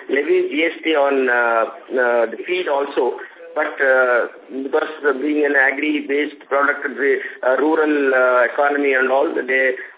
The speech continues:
they are, uh, they may or may not, uh, levy the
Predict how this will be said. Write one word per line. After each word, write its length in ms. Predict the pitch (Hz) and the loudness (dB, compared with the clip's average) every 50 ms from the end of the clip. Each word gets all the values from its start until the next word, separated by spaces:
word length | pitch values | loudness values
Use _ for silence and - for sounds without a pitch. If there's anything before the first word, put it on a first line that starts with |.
| _ _ - | _ _ 0
they 60 | 131 | 0
are, 120 | 135 135 | 0 0
uh, 480 | 120 117 110 87 85 117 120 120 120 120 | 0 -6 -10 -2 2 4 4 4 2 2
they 120 | 135 135 | -2 -4
may 280 | 131 127 127 143 151 160 | -4 -2 -2 0 0 0
or 300 | 165 160 151 143 127 120 | 0 -2 -2 -2 -2 -2
may 120 | 127 135 | -2 -2
not, 300 | 139 139 143 143 - - - - - - - | -2 -2 -4 -6 -8 -12 -16 -16 -18 -16 -12
uh, 480 | 123 - - - 123 123 117 113 110 113 | -12 -12 -8 -6 -4 -2 -2 0 -2 -2
levy 320 | 113 123 123 135 139 131 | -4 -4 -4 -2 -2 -2
the 160 | 127 123 - | -4 -6 -8